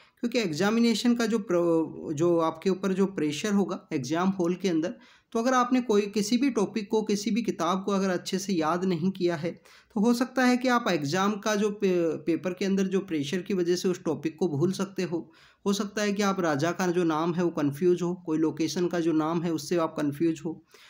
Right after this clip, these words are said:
तो इसको प्रॉपर रिवाइज ज़रूर करना, क्योंकि रिवीजन की एक अपनी वैल्यू है, उसको आप ज़रूर मेंटेन रखना। तो आज का जो डिस्कशन है उसको स्टार्ट करते हैं।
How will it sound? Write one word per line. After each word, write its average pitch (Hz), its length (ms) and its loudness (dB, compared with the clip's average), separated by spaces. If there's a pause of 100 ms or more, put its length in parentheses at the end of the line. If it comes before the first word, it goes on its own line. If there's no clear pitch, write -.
(200)
तो 240 140 4
इसको 240 240 0
प्रॉपर 208 420 0
रिवाइज 185 360 4
ज़रूर 214 340 2
करना, 196 280 -2
क्योंकि 208 360 -2
रिवीजन 185 520 4
की 233 160 2
एक 202 120 0
अपनी 202 260 0
वैल्यू 180 380 2
है, 202 300 -2
उसको 180 260 -2
आप 180 180 2
ज़रूर 165 260 4
मेंटेन 180 480 2
रखना। 175 400 -6 (360)
तो 220 80 0
आज 208 200 2
का 254 120 0
जो 240 140 2
डिस्कशन 196 520 -2
है 220 120 0
उसको 202 300 0
स्टार्ट 170 360 -2
करते 190 320 -2
हैं। 180 380 -4